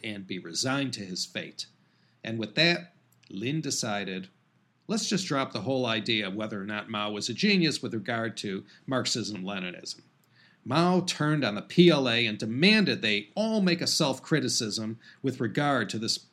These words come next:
whole thing. Now, everyone in Lin Biao's camp was scrambling, having obviously pissed off Mao, but not quite knowing how. And Chen Boda's illustrious career came to an end. Any attack on Lin Biao was an attack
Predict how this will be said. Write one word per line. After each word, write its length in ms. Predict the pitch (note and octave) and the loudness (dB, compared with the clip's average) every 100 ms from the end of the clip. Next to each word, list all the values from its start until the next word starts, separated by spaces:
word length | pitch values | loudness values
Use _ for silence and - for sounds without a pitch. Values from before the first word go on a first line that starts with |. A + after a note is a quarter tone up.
| _ | _
whole 220 | D3+ C3 | -2 0
thing. 340 | A#2+ C3 F#2 - _ _ _ - | 0 -2 -4 -6 _ _ _ -10
Now, 160 | G#2 - | -6 2
everyone 360 | F3 F3 B2+ | 4 4 2
in 180 | A#2+ A2 | -2 -2
Lin 200 | G2+ G2+ | -4 -4
Biao's 360 | G2+ D3 C3 A2+ | 0 2 2 -2
camp 500 | - G#3+ E3+ A#2+ A#2+ - - - | -2 2 2 0 -6 -18 -14 -4
was 160 | G#2+ | 0
scrambling, 680 | - - D#3 F#3 D#3 F#2 F2+ | 0 0 4 6 4 0 -6
having 320 | G#2+ G2+ F#2+ | -6 -6 -6
obviously 560 | B2 A2+ - G#2 - F#2 | -4 -4 -2 -2 -2 -4
pissed 440 | - F3 D#3 - | 0 4 6 4
off 280 | C#3+ B2 A#2+ | 2 0 -2
Mao, 320 | G2+ F#2+ F#2 | -6 -4 -4
but 160 | A2+ - | -6 -6
not 220 | B2 D3+ | -6 -6
quite 320 | - D3+ - | -4 -4 -2
knowing 300 | C3+ B2+ B2 | -4 -6 -6
how. 400 | A#2 D3+ B2+ F2+ - _ - - | -4 -2 -2 -6 -14 _ -18 -12
And 200 | F#2 - _ | -10 -12 _
Chen 260 | - B2 B2 | -8 -4 -2
Boda's 680 | B2+ C3 G#2 G#2 A2 A2+ G#2+ | 2 0 2 0 0 0 0
illustrious 640 | G#2 F#3 F#3 E3+ D3+ D3+ | 4 4 4 2 2 0
career 640 | - C#3 B2 G2+ F#2+ G2+ - _ _ | -2 -2 0 0 -2 -6 -12 _ _
came 300 | - D#3+ C3 | -2 0 0
to 180 | A#2+ A#2 | -2 -4
an 80 | G#2 | -4
end. 320 | F#2 F2 - _ _ _ _ _ _ - | -6 -8 -18 _ _ _ _ _ _ 2
Any 220 | B3+ C4 | 4 4
attack 360 | F#3+ E3 D3+ | 4 2 2
on 160 | D3 C3+ | 0 0
Lin 220 | A#2+ C3 | 0 2
Biao 400 | F3+ A3 A3+ A3 - _ _ _ _ | 4 4 2 -2 -8 _ _ _ _
was 200 | C3+ C3 | -2 0
an 60 | C3 | 0
attack 460 | B2 - F3 F3 | 0 2 2 2